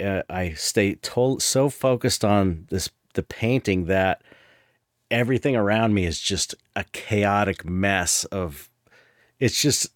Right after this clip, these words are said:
it's like, it's almost like the, the process for me of creation is just chaotic and messy, but I'm able to get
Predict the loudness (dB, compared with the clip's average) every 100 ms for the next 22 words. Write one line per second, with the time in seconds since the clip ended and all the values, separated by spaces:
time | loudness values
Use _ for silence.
0 | _ -2 0 2 2 2 0 0 2 2
1 | 2 2 0 0 -2 -2 -4 -6 -4 0
2 | 2 2 0 -2 -2 -6 0 2 4 4
3 | 4 2 0 -2 2 2 2 0 -2 -4
4 | -4 -4 -4 -12 -20 -20 -20 -20 _ _
5 | _ -10 -2 0 2 2 0 -2 0 0
6 | 2 0 -2 -4 -2 0 2 2 2 2
7 | 2 0 0